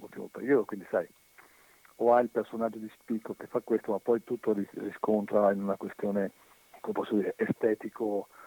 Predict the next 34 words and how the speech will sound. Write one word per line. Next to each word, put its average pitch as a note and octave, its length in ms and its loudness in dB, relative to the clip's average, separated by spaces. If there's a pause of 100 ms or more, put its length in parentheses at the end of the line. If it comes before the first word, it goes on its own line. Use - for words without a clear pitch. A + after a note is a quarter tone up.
(120)
gossipara, A2+ 880 0
che, G2+ 300 -2 (400)
eh, G2+ 220 -2 (200)
fa, A#2+ 240 6 (200)
fa C3 100 4
lustro, B2+ 460 4 (140)
mm, A2+ 200 -6
per A2+ 180 -4
un C#3 160 0
verso, G#2 460 2
ma D#2+ 120 -8
il G#2 60 -8
nostro G#2+ 220 -6
obiettivo A2 440 -4 (440)
è A#2+ 40 -6
un A2 100 -6
po' A2 140 -2
più G#2+ 120 -8
profondo B2+ 540 0
e A2 40 2
questo G#2 300 -8
legame, A2+ 500 2
questo - 280 -10
contatto A2+ 840 0 (560)
fra A#2 460 6
attori A2 720 6
e, - 140 -6
e F#2+ 280 -4
registi A#2 400 -2
è G#2 40 -6
stato G#2+ 200 -8
molto A2+ 280 -2
bello. G#2+ 360 0
Per G#2 120 -6